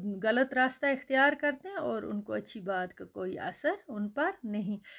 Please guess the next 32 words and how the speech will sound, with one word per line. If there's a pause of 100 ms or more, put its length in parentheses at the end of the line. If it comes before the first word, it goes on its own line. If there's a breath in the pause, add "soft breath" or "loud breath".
(180 loud breath)
सच
तो
ये
है
कि
जो
इंसानियत
के
आला
दर्जे
से
ख़ुद
को
गिरा
देता
है,
जो
जालिम
होता
है,
जो
बुरा
होता
है
और
बुरे
कामों
में
वो
लग
जाता
है,